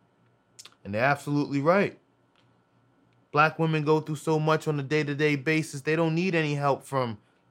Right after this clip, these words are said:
I'm assuming he was black, but then in the case that he's not, this just proves to all the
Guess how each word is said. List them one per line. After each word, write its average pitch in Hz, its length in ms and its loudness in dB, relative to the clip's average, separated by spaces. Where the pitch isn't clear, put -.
I'm 135 140 0
assuming 170 500 2
he 156 100 0
was 139 220 -2
black, 170 400 2
but 131 160 -4
then 143 180 -2
in 139 80 -4
the 135 180 -6
case 165 280 -6
that 143 120 -4
he's 135 160 -6
not, 190 400 2
this 160 180 0
just 156 240 -6
proves 180 380 0
to 165 180 2
all 160 220 6
the 143 240 0